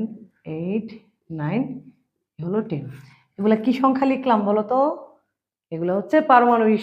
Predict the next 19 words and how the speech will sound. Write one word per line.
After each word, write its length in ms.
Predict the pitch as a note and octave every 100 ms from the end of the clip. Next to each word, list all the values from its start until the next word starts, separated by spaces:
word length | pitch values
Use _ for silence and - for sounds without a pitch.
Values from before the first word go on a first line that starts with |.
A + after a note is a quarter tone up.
| -
সংখ্যা। 300 | D#3 D3+ C#3+ C#3 - _ _ _ -
তাহলে 400 | A#3 C#4 B3+ A#3 - A3 F#3
হাইড্রোজেন 600 | A#3 A#3 C#4 A#3 B3 C4 - - - _ _ _ _ _ -
এক, 180 | G3+ - - - _ _
তার 140 | E3+ E3
মানে 160 | G3 B3
তার 180 | B3+ G#3
ইলেকট্রন 420 | F#3+ G3 G3 A3
সংখ্যাও 420 | A3+ A#3 A3+ C4+ C4 G3+
একটা। 260 | F#3+ - D3 - - _ _ _ -
এই 120 | A#3+ B3+
একটা 280 | A#3 A#3 C4+
ইলেকট্রন 300 | C#4+ C#4 C#4 B3
কিভাবে 340 | A#3+ G#3+ A#3
সজ্জিত 360 | C4 C4+ G#3+ C4 C#4
থাকবে? 280 | C4+ A3+ B3+ G4+ - - _ _ _ _ _ _ _ _ - - _ -
আমি 140 | F3 F3
চিত্রটা 360 | G#3 G3+ G3 F#3+
এঁকে 160 | F#3